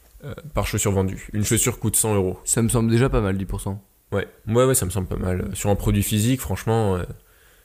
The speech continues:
Speaker 1: dix pour cent, ça me paraît bien. Euh, dix pour cent sur une chaussure qui vaut cent euros, ça fait, euh, dix euros par vente, euh, via mon site. Euh, imaginons que je vende, euh,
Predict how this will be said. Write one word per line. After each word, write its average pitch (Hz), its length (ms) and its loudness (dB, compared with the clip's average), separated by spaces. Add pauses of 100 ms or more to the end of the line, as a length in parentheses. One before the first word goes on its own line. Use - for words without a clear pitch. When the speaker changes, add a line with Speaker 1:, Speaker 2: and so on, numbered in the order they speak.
(100)
Speaker 1:
dix 104 100 -2
pour - 140 0
cent, 117 100 0
ça 104 120 0
me 90 80 2
paraît 92 220 0
bien. 110 280 2 (420)
Euh, 98 360 6
dix 104 160 2
pour - 140 2
cent 135 100 2
sur - 120 0
une 107 80 -2
chaussure 117 320 0
qui - 220 -2
vaut 98 160 2
cent 107 220 2
euros, 117 320 2
ça 104 160 0
fait, 120 420 0
euh, 98 140 4
dix 113 280 0
euros 120 200 2
par 101 340 0
vente, 110 560 -2 (180)
euh, 98 120 2
via 98 220 2
mon 98 160 2
site. - 440 -4 (880)
Euh, 104 360 4
imaginons 123 720 2 (100)
que 110 240 0
je 107 140 4
vende, 113 760 2 (140)
euh, - 80 -4